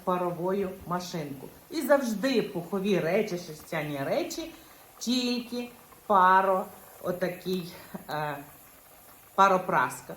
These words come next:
Їх багато є в інтернеті, але ми випробували, тому що у нас фірма, торгове обладнання, у мого чоловіка більше двадцяти п'яти років. І саме ці праски ми привозимо для тих людей,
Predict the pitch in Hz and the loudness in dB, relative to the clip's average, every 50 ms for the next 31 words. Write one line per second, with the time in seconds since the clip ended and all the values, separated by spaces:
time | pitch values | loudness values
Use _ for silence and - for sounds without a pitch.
0 | - - 254 320 339 - 202 - 339 339 - 311 359 370 370 - - 302 240 233 | -12 -6 -2 0 0 2 6 6 6 6 8 8 10 10 10 8 4 -2 0 0
1 | 262 247 220 240 226 220 226 233 220 208 202 214 196 160 143 135 - - 147 - | 0 0 0 0 0 0 0 0 0 2 2 0 0 0 -2 -4 -8 -12 -12 -14
2 | - - - - - - - - - - 175 190 185 180 180 175 175 - - - | -14 -20 -20 -20 -20 -20 -20 -12 -2 0 2 2 4 4 2 0 0 -4 -6 -2
3 | 185 214 226 226 175 202 240 247 - - 185 185 170 160 160 160 151 147 147 147 | 0 2 2 2 2 0 0 -2 -2 -4 -6 -6 -4 -4 -6 -6 -4 -4 -4 -6
4 | 147 147 175 170 170 175 170 175 - - - 156 151 151 147 147 147 143 143 151 | -6 -6 -6 -4 -4 -4 -4 -6 -8 -10 -8 -8 -8 -8 -8 -8 -6 -4 -4 -2
5 | 170 202 262 311 - - - - - - - - - - - - - - - - | -2 -2 -2 -4 -6 -10 -14 -18 -20 -20 -20 -20 -20 -20 -20 -20 -20 -20 -20 -20
6 | - - - - 226 214 196 185 175 180 185 190 190 202 233 262 262 - - - | -20 -18 -10 -6 -4 -4 -2 -2 -4 -4 -4 -4 -4 -4 -4 -6 -10 -16 -20 -20
7 | - - - - - - - - - - - - 208 226 175 180 220 240 302 311 | -20 -20 -20 -20 -20 -20 -20 -20 -18 -8 0 0 2 2 2 2 2 2 2 0
8 | 311 240 247 220 220 202 196 185 180 170 165 175 175 175 170 170 175 185 196 208 | 0 0 0 2 4 6 6 4 4 2 -4 -8 -8 -6 -6 -6 -4 -2 -2 -2
9 | 208 208 208 208 214 220 220 - 208 185 165 165 208 240 226 214 - 190 160 151 | -2 -2 -2 -4 -2 -4 -4 -4 -4 -4 -4 -4 -4 -4 -4 -4 -6 -8 -8 -6
10 | 165 170 170 - 170 - - 170 170 - 151 143 - 156 143 135 139 151 190 214 | -6 -6 -6 -8 -12 -10 -10 -12 -10 -12 -12 -10 -10 -8 -8 -6 -6 -4 -6 -6
11 | - - 156 139 139 - - - - - - 196 202 - - 220 214 214 214 220 | -8 -10 -14 -14 -14 -16 -20 -20 -20 -18 -12 -10 -10 -4 -2 -2 -2 -2 -2 -4
12 | - 311 294 - 285 277 277 262 262 269 262 - - 262 269 240 220 196 175 - | -6 -8 -8 -6 -2 0 2 2 0 0 -4 -8 -12 -10 -6 -2 -2 -2 -2 -2
13 | - 185 180 175 185 190 180 165 170 160 160 151 156 170 170 165 - - - 208 | -4 -4 -4 -2 -2 -4 -2 -4 -4 -4 -4 -6 -4 -4 -6 -6 -6 -4 -4 -4
14 | 220 220 - - 240 240 240 202 202 233 240 285 - - | -4 -4 -4 -2 -2 -2 -2 -2 -2 -2 -2 -2 -4 -8